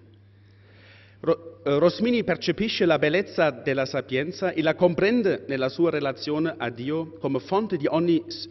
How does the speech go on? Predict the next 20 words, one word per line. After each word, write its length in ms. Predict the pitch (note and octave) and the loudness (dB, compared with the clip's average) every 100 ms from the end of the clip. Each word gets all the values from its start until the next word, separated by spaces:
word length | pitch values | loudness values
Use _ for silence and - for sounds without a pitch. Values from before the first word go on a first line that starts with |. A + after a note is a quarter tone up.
| - | -10
sapienza. 800 | - B2+ C3 B2+ C3+ - C#3+ C#3 - - - - | -6 -6 -4 -6 -6 -6 -8 -8 -18 -20 -20 -10
Egli 560 | C#3 D3 D#3+ F3 D#3+ - | -4 -2 0 -2 -6 -8
capisce 920 | D3 B2 C3+ - D3 C#3+ - - - - | -6 -6 -6 -6 -4 -6 -8 -20 -20 -4
l'ordine 720 | B2+ D#3+ E3+ D3 B2+ G#2 - - | 0 0 -2 -4 -4 -6 -14 -12
della 540 | - A#2+ A2+ A2 - - - | -4 -2 -2 -4 -10 -20 -16
sapienza 800 | - A#2+ - A#2 B2+ - C3 B2+ C#3 - - - | -10 -8 -4 -4 -4 -6 -8 -8 -14 -20 -20 -14
delle 240 | - A#2 A#2+ | -8 -6 -6
cose. 340 | A#2 A#2 A2 - - - - - - - - - - - - - | -8 -10 -14 -20 -20 -20 -20 -20 -20 -20 -20 -20 -20 -20 -12 -2
Anche 240 | D#3 G3+ | 0 0
il 80 | G#3 | 0
cammino 400 | F#3+ F#3 A3+ F#3 | 2 2 4 4
di 120 | D3+ | 4
Ansos 380 | D3+ E3+ F3 - | 0 0 -2 0
von 160 | E3 | 0
Balthasar 540 | D#3 D#3+ F#3+ E3 - C3 | 2 2 2 -2 -2 -2
comincia 540 | C#3+ D3+ F3 F3+ E3 | 0 0 0 0 -2
con 200 | D#3+ D#3+ | -2 -2
una 260 | D#3+ D#3+ D3 | 0 0 -2
esperienza 800 | E3+ - D#3+ C#3+ C#3+ E3+ F#3 - | -6 -8 -8 -4 -4 -4 -6 -6
estetica. 720 | E3 - F3+ F#3+ F3+ A#2+ | -6 -2 -2 0 -4 -8